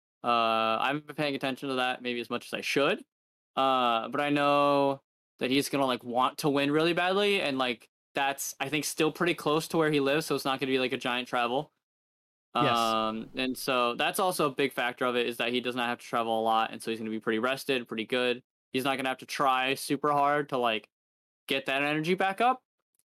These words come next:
Speaker 1: Um, it's just, uh,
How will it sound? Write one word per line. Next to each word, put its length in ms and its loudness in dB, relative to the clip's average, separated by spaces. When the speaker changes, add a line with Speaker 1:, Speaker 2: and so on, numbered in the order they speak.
Speaker 1:
Um, 480 2
it's 200 -2
just, 440 -2
uh, 1120 2